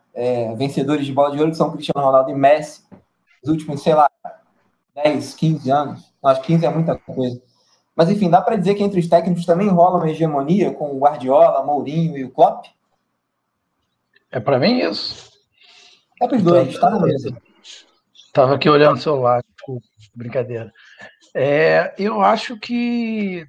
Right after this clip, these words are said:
Speaker 2: teve essa, a, a, eu acho que o auge do Mourinho versus Guardiola foi Real e Barcelona, né? Eu, particularmente, sou muito fã do trabalho do Mourinho,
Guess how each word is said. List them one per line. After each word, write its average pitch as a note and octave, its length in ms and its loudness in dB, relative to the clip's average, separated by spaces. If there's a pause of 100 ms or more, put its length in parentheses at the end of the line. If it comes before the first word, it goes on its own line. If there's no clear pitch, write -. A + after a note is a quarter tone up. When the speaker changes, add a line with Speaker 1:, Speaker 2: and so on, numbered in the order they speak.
Speaker 2:
teve G3 240 -2
essa, F#3+ 260 -2
a, D3 380 0
a, - 160 -6
eu C3+ 220 -4
acho C#3 180 0
que - 80 -8
o D3 100 0
auge E3+ 220 4 (100)
do D#3 80 -10
Mourinho C#3+ 440 -6
versus B2+ 1120 -12 (640)
Guardiola C3 480 0
foi D#3 280 -6
Real C3+ 420 0
e C#3+ 240 -6
Barcelona, A#2+ 760 -6
né? A2+ 120 -14 (1080)
Eu, D#3 220 -2
particularmente, F3 600 -2
sou C#3 800 -8 (320)
muito D#3+ 640 -4
fã D3+ 400 2
do C#3 200 -4
trabalho B2+ 480 0
do B2 140 -8
Mourinho, B2 600 -6